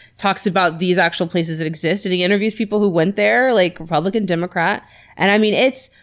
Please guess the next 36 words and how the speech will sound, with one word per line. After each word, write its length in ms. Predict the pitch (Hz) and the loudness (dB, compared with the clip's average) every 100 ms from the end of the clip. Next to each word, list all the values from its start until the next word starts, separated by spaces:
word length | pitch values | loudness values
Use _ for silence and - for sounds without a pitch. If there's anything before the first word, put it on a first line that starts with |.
| _ _ | _ _
pretty 500 | - - 403 453 453 427 | -6 0 4 6 4 2
cool 640 | - 277 294 320 359 359 - - - | 0 2 4 6 4 2 -6 -12 -2
because 560 | 262 262 247 233 220 - - | 0 4 6 6 4 -2 -8
I 600 | - 269 330 339 330 - - - | -2 2 2 2 0 -4 -8 -20
feel 320 | - 269 254 | -2 4 4
like 300 | 240 208 208 | 6 4 4
people 260 | - 214 240 | 0 2 4
having 300 | 226 208 196 | 4 2 0
faith 560 | - 185 185 226 - _ | 0 2 2 -2 -10 _
is 220 | - 185 160 | 0 0 0
very 440 | 151 170 185 180 | -4 0 2 2
important. 520 | 175 175 160 135 - - | 0 -2 -2 -2 -6 -2
Like, 220 | 160 - | -2 0
it 140 | - 190 | 0 2
is. 260 | 170 147 - | 2 0 -2
People 380 | - 202 208 220 | -6 -4 0 0
draw 200 | 190 175 | 2 0
so 200 | - 185 | 0 -2
much 220 | 214 - | -2 -4
strength 320 | - 190 180 | -4 -4 -4
from 180 | 180 170 | -4 -4
it. 180 | 165 165 - _ - | -4 -8 -20 _ -6
I 160 | 175 | 0
don't 220 | 185 208 202 | 2 2 0
care 480 | 214 208 202 196 - _ _ | 0 2 2 0 -6 _ _
what 560 | 156 165 208 220 214 - | -4 2 4 6 4 0
you 280 | 196 208 | 0 0
decide 420 | 208 208 214 196 196 | 0 2 2 2 2
your 140 | 196 | 0
faith 360 | - 185 185 - | 0 0 0 -2
is, 640 | - 226 226 226 220 208 - _ - _ | 0 4 6 6 4 0 -14 _ -20 _
you 480 | - 190 208 220 208 | -4 0 2 2 0
should 200 | 226 208 | 2 2
have 180 | 175 | 2
something. 400 | 170 151 - 67 | 0 -2 -4 -10
Like, 420 | 78 107 104 - | -8 -10 -12 -18